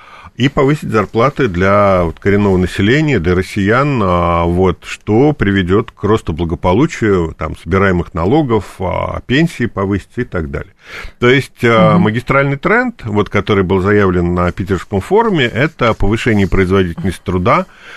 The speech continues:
Speaker 1: причём везде. То есть и в, а, крупных производствах, а, хотя, ну, я не знаю, вот тэк, например, теп-,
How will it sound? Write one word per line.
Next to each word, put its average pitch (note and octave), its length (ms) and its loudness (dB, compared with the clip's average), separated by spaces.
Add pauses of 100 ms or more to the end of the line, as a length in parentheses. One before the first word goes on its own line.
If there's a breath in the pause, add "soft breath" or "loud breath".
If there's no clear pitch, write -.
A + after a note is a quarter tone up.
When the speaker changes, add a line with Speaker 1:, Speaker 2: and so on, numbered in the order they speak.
(100)
Speaker 1:
причём - 320 0
везде. F2+ 480 -2 (680)
То G2 60 0
есть F2+ 260 -2
и G#2 140 2
в, E2 180 0
а, F2 280 2
крупных - 400 -2
производствах, A2+ 1040 0
а, E2+ 160 -4
хотя, G#2+ 320 0
ну, G2 260 0
я G2 140 0
не G2 120 2
знаю, F2 220 0
вот F2 160 -2
тэк, E3+ 240 -2
например, E2+ 460 -4 (160)
теп-, G#2 160 -2